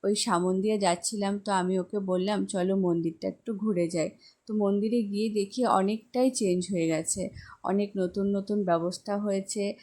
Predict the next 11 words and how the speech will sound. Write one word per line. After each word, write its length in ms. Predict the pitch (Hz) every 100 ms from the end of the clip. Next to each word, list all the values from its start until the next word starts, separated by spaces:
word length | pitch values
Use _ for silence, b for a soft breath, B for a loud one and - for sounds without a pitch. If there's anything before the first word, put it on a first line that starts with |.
| B _
আবার 280 | 180 180 190
অনেক 320 | - 190 196 196
নতুন 280 | 185 180 190 190
নতুন 300 | 190 190 202
ঠাকুর 480 | 202 208 180 - 190 -
এসেছে, 880 | 185 185 - - 196 - 202 190 B B B
অনেক 260 | - 196 208 -
নতুন 360 | 202 180 196 202
কাজ 400 | 196 185 175 -
করা 280 | - 185 180
হয়েছে, 460 | 208 196 185 -